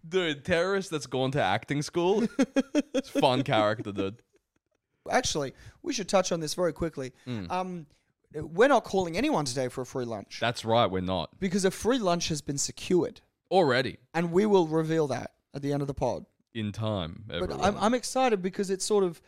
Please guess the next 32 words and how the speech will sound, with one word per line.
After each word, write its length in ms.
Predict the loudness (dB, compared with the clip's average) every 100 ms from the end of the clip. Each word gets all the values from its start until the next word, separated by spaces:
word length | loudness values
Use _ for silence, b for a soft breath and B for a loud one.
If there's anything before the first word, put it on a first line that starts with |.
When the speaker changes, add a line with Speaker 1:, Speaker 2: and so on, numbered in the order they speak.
| b b 0
Speaker 2:
taken 300 | 2 2 -4
the 60 |
pressure 440 | -6 -2 -2 -2 -2
off 180 | -2 -2
what 140 | -2
has 220 | -2 -4
been 400 | -2 -2 -2 -6 -8
essentially, 760 | -6 -2 -2 -2 -4 -2 -2 -4 b b b b b -4
uh, 160 | -2 0
a 60 | -2
sea 440 | -2 0 0 2
of 180 | 0 -2
disappointment. 800 | -6 -6 -8 -8 -8 -8 -12 -14 _ _ _ _ _
Speaker 1:
Oh, 60 | 4
yeah, 160 | 6 6
we 180 | 6 8
have 120 | 8
not 140 | 6
been 120 | 4
successful 540 | 0 -4 -2 -2 0 -2
in 140 | -2
securing 400 | -6 -4 -2 0
a 40 | -2
free 220 | -2 0
lunch 200 | 0 0
for 100 | -2
a 40 |
very 200 | 2 2
long 180 | 0 -2
time. 300 | -2 -4 -6 -16 _
Speaker 2:
No, 260 | 2 4 4
and 320 | 0 -2 -4